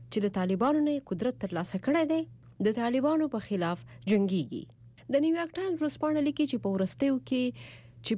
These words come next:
په افغانستان کې سیاسي وضعیت بدل شوی دی. جنرال عبدالرازق وایي چې هغه دا یره لري چې په وروستیو کې چې هغه په قندهار کې د سولې او د امنیت د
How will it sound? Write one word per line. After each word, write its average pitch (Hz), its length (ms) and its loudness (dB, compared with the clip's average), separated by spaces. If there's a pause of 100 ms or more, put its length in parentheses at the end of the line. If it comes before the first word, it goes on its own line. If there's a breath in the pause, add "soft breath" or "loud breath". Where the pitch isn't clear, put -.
په 226 120 2
افغانستان 294 680 2
کې 311 120 0 (140)
سیاسي 214 440 0 (120)
وضعیت 185 500 0 (120)
بدل 185 280 2
شوی 311 300 2
دی. 139 100 -2 (580 loud breath)
جنرال 311 400 4
عبدالرازق 226 680 0
وایي 170 200 2 (460 loud breath)
چې 262 80 2 (100)
هغه 254 480 0
دا 226 120 2
یره 285 340 4
لري 294 240 0 (520 loud breath)
چې 285 140 -2
په 330 120 4
وروستیو 359 460 2 (120)
کې 339 120 0 (140)
چې 254 100 -2 (140)
هغه 214 280 0 (300)
په 196 100 4 (600)
قندهار 254 580 2
کې - 540 -6
د 208 160 2
سولې 349 300 2 (180)
او 185 60 2 (120)
د 190 140 0
امنیت 226 300 2 (100)
د 214 120 0